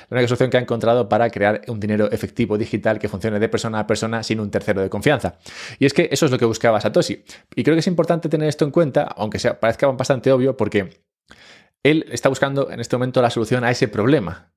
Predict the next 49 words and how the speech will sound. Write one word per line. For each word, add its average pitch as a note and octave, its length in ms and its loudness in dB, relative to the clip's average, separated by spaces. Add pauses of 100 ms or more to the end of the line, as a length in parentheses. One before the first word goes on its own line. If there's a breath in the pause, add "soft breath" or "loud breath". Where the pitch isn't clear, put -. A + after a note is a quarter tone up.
Y A2+ 380 2
buscando A#2+ 360 -2
la A2+ 60 2
solución A#2 340 2
a A2 100 2
ese C3+ 180 0
problema C#3 360 2
es C3 100 -4
como A2+ 220 -2
llega G#2+ 260 0
a G#2+ 240 0
la G2+ 160 0
prueba G2 360 0
de F#2+ 200 -2
trabajo. A2+ 400 0 (240)
Es A2+ 120 -6
muy D3+ 100 6
diferente C#3 640 0
hacer A#2 220 -2
esto A#2 300 -2 (160)
así, A#2 340 -2 (320 soft breath)
o F#2+ 100 -8
tener G2+ 100 -4
este G#2 140 0
planteamiento, A2+ 580 -2 (260 loud breath)
que - 460 0 (560)
lo A2 120 0
que, G#2+ 120 4
el G#2+ 120 -2
planteamiento G2+ 340 2
que G#2 40 -4
se A2+ 60 2
tiene A2 100 2
muchas A2+ 220 0
veces A2 240 0
con, G2 240 -2
eh, F2+ 260 -6
con G2+ 140 2
las F#2 160 0
blockchains G#2 440 -2
y G#2+ 60 -2
con G2+ 140 -4
las, F#2+ 240 -2
eh, F2+ 260 -2
shitcoins A2 560 -2
y G2+ 60 -2
los F#2+ 120 -4
demás F#2+ 200 -4
proyectos G#2 480 -4